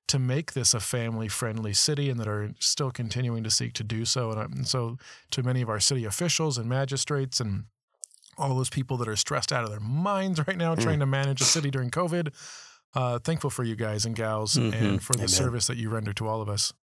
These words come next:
Speaker 2: I wa-, I wanted something you said there, Chris, uh, you know, maybe, maybe shifting just slightly. I mean, thinking about our kids,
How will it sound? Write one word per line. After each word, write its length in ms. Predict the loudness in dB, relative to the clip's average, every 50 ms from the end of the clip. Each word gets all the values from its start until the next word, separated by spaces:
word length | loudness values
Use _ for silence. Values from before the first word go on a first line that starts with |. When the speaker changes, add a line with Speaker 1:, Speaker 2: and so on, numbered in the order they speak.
| _ -4 -2 -2 -4 -8 -14 -16 -16 _ 0
Speaker 2:
I 80 | 0 2
wa-, 200 | 2 0 -2 -2 -2 -2
I 60 | 0
wanted 420 | 0 2 2 0 0 -2 0 2
something 280 | 2 4 4 2 2 0
you 100 | 2 2
said 300 | 4 4 4 2 2 2
there, 160 | 0 0 -2
Chris, 420 | -2 -2 0 2 4 4 6 6
uh, 260 | 6 4 4 2 0 -2 -6 -10 -6 -4
you 80 | -2 -2
know, 140 | -2 0
maybe, 420 | 0 0 0 0 2 0 0 -2 -2 -2
maybe 300 | -2 -2 -2 0 0 2
shifting 720 | 4 4 4 4 4 2 0 0 0 0 0 0 -2 -4 -6 -8 -16 _ _ _ _ _ _ _ -4
just 200 | 0 2 4 6 6
slightly. 560 | 6 6 4 2 2 0 -2 0 0 0 0
I 60 | -2
mean, 140 | -2 -2 -2
thinking 280 | 0 0 0 0 0 0
about 200 | 2 2 2 2
our 100 | 2 0
kids, 640 | -2 -2 -2 0 0 0 4 4 4 4 2 0